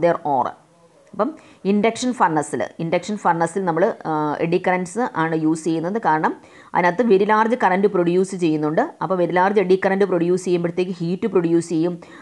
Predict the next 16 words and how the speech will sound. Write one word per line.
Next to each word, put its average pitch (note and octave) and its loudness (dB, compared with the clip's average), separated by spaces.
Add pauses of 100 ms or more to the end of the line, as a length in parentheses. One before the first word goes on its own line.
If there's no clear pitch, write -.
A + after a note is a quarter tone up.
(160)
അപ്പോൾ F#3+ 0
ഹീറ്റ് G3+ 0
പ്രൊഡ്യൂസ് F#3 2
ചെയ്യുമ്പോഴത്തേക്കും E3+ 0
it E3 -6 (100)
can F3+ -2 (180)
melt G3 0 (100)
the F3+ -2
metal. C3+ -2 (540)
ഇൻഡക്ഷൻ E3 -4
ഫർണസിൽ F3+ -2
നമുക്കറിയാം F3+ 0
മെറ്റലിനെ F3 -2
മെൽറ്റ് F3 0
ചെയ്യാനാണ്. D3+ -2 (1400)
ഓക്കെ, G#3 2